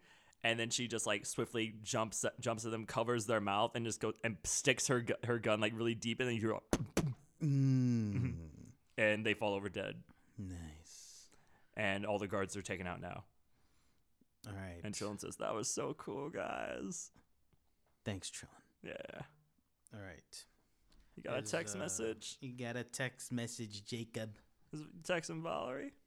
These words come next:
Speaker 1: <laughs>
Speaker 2: All right. Let's get up to the,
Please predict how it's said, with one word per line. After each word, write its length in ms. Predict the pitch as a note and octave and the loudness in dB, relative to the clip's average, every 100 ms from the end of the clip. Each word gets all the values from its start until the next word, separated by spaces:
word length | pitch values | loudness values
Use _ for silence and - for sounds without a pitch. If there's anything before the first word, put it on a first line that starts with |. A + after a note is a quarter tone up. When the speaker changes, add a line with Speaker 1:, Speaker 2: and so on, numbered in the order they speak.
| _ - - - _ - - | _ -20 -20 -20 _ -8 -4
Speaker 1:
<laughs> 0 | - - - - F4+ | -4 -4 -8 -4 -4
Speaker 2:
All 1600 | C#4+ - - - C#4+ - - - - - - - - - _ B2 | -4 -6 -10 -10 -14 -14 -20 -20 -20 -20 -20 -20 -20 -20 _ -12
right. 300 | A2 E2 - - - _ _ _ _ _ _ _ _ - | -10 -12 -14 -18 -20 _ _ _ _ _ _ _ _ -10
Let's 240 | G2+ - | -8 -6
get 200 | A2+ G#2 | -4 -4
up 120 | G2+ - | -4 -8
to 100 | G#2+ | -8
the, 460 | F#2+ F2+ F2 F2+ | -8 -8 -10 -12